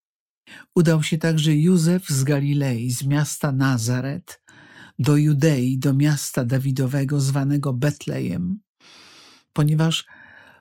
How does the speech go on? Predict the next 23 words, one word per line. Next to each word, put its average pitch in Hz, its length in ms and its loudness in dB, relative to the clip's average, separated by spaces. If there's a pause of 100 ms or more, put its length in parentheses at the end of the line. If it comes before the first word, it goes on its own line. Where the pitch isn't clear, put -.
pochodził 165 640 2
z 135 180 2
domu 180 400 2
i 165 120 2
rodu 165 300 0
Dawida, 156 580 0
żeby 151 260 0
się 165 160 -2
dać 139 400 -2 (240)
zapisać 123 1040 -4 (480)
z - 80 -6
poślubioną 160 800 0
sobie 147 440 -2
Maryją, 170 520 2
która 208 320 -4
była 175 280 -4
brzemienna. 156 840 -2 (1600)
Kiedy 156 200 0
tam 180 220 0
przebywali, 147 720 0
nadszedł 160 680 -2
dla 139 220 -2
Maryi 135 540 0